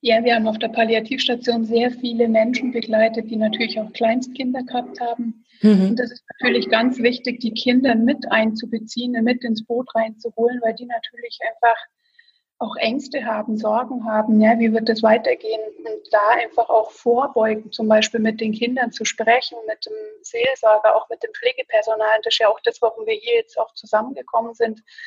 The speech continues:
Speaker 1: in der Palliativakademie Bamberg, dass wir die Pflegekräfte schulen und, ähm, da einfach auch vorbereiten drauf, ja,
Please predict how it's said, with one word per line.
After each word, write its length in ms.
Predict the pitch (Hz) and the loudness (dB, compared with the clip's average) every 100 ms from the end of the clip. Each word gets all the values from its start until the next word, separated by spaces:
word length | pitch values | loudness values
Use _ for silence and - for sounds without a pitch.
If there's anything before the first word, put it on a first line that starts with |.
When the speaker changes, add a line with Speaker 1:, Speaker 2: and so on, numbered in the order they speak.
| - - | -20 -4
Speaker 1:
in 100 | 254 | 4
der 80 | 240 | 4
Palliativakademie 1000 | 240 240 226 220 240 240 226 226 226 226 | 4 4 4 2 0 0 0 0 4 4
Bamberg, 440 | 226 214 226 247 247 | 4 2 4 2 2
dass 160 | 220 | -4
wir 120 | 226 220 | -4 -4
die 500 | 220 214 208 214 214 - 214 _ | -2 -2 -2 -4 -6 -14 -18 _
Pflegekräfte 1000 | 220 247 269 254 226 220 220 226 220 220 | -2 0 -2 -4 -2 -2 0 -2 -2 -4
schulen 720 | - - 254 277 294 285 269 - - - - _ _ | -6 -4 0 0 2 0 -2 -6 -18 -20 -20 _ _
und, 500 | - 226 226 226 220 | 2 6 6 6 6
ähm, 380 | - 220 220 214 | 4 6 6 6
da 140 | 220 | 4
einfach 320 | 220 233 247 - | 4 2 2 0
auch 160 | 214 | -2
vorbereiten 880 | - 247 277 330 254 214 214 214 226 | 0 2 4 2 0 2 0 -2 -4
drauf, 420 | 214 214 208 220 - _ _ _ _ | -2 2 2 2 -4 _ _ _ _
ja, 280 | 226 220 233 | 0 2 0